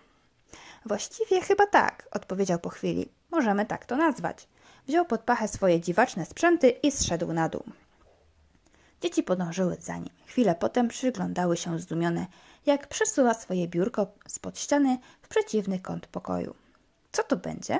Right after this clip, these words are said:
dopytywał przejęty Karol. Tata ustawił aparat na statywie naprzeciw białej ściany.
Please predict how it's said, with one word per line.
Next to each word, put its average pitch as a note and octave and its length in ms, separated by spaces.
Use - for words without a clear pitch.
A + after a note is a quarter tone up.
dopytywał F3 500
przejęty E3 480
Karol. - 300
Tata F4+ 240
ustawił F#3 480
aparat G3+ 400
na E3+ 100
statywie F3 500
naprzeciw F3 480
białej E3 340
ściany. - 440